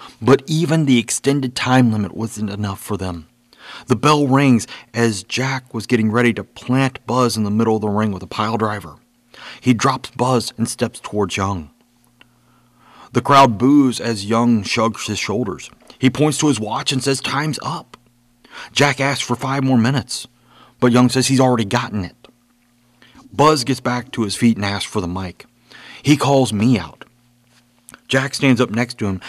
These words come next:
as my music begins to play. I emerge at the entrance ramp shaking my head. I tell them I've done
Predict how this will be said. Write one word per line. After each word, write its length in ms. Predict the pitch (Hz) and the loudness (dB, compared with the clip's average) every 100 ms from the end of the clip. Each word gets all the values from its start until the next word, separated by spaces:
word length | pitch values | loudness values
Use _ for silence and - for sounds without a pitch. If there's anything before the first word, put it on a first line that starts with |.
| - | -4
as 140 | 113 | 0
my 100 | 104 | 2
music 320 | 101 92 92 92 | 0 0 -4 -8
begins 300 | 87 95 - | -10 -10 -10
to 80 | |
play. 340 | - - 87 76 - _ - - - | -14 -10 -10 -12 -20 _ -20 -18 -4
I 120 | - 135 | 4 6
emerge 480 | 135 160 165 147 - 131 | 6 6 4 2 -4 -8
at 120 | - | 0
the 140 | 123 | 4
entrance 400 | 135 135 120 104 | 4 2 0 0
ramp 260 | 117 110 104 | 0 0 0
shaking 340 | - 110 101 | -2 -2 -2
my 120 | 98 | -4
head. 240 | 85 95 78 _ _ _ _ _ - - 101 | -4 -6 -10 _ _ _ _ _ -20 -8 0
I 120 | 113 | 0
tell 240 | 139 139 | 2 4
them 180 | 135 123 | 4 4
I've 260 | 135 131 98 | 2 0 -4
done 380 | 101 135 123 | -6 -2 -2